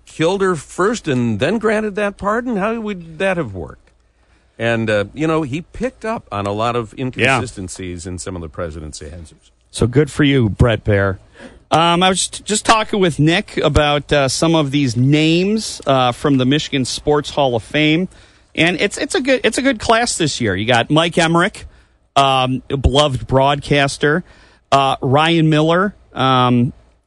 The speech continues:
Speaker 2: a, he, uh, played at M S U, and he had a good, uh, a pretty good career as a goaltender, uh, for, for the Buffalo Sabres. And then you got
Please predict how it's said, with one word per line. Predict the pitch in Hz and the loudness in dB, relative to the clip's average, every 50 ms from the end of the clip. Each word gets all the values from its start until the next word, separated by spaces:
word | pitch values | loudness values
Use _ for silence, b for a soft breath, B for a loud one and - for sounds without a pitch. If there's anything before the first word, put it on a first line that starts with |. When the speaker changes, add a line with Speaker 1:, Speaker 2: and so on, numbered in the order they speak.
| - - | -2 0
Speaker 2:
a, | 135 127 120 120 117 | 0 2 2 0 -2
he, | 127 - 143 147 147 143 135 123 - - | -2 -2 0 2 2 2 0 -2 -2 0
uh, | 127 120 117 110 107 - - - - 123 - - - - | 0 2 2 2 0 -4 -8 -14 -10 -8 -8 -8 -6 -2
played | - - 151 147 143 135 127 | 0 2 2 2 2 2 2
at | - 127 120 - - | 2 2 0 2 2
M | 135 135 135 | 2 2 4
S | 131 123 - - 147 | 2 2 2 2 2
U, | 135 135 143 151 | 2 4 4 2
and | 151 143 131 | 2 2 2
he | 120 135 | 2 2
had | 135 123 | 2 2
a | 120 | 0
good, | 110 117 135 139 139 135 120 127 | 0 0 2 2 2 2 2 2
uh, | 120 117 113 113 110 - | 2 4 4 2 0 0
a | - - 139 | -2 -2 0
pretty | - - 165 147 | 2 2 2 4
good | 127 139 139 135 | 4 2 2 0
career | - - 127 127 127 131 131 | 0 -2 0 2 2 2 2
as | 123 107 | 2 0
a | 113 | 0
goaltender, | 98 104 123 123 120 - - 120 120 117 113 110 107 B B B B B B B | 0 2 0 0 0 0 2 2 2 4 2 2 0 B B B B B B B
uh, | - 120 117 | 0 0 0
for, | 101 - 127 - - _ - | 0 0 -2 -4 -4 _ -6
for | - 143 139 | 0 2 2
the | 123 117 | 4 4
Buffalo | 95 - 123 123 - - 131 120 113 | 4 2 2 2 2 2 2 2 2
Sabres. | 110 - - 123 120 117 117 131 135 135 - B B B B B B B B | 2 0 0 0 0 2 2 2 0 0 -2 B B B B B B B B
And | 180 202 | 2 2
then | 233 269 285 | 4 4 2
you | 294 254 | 2 2
got | 240 254 247 233 208 | 2 2 2 2 -2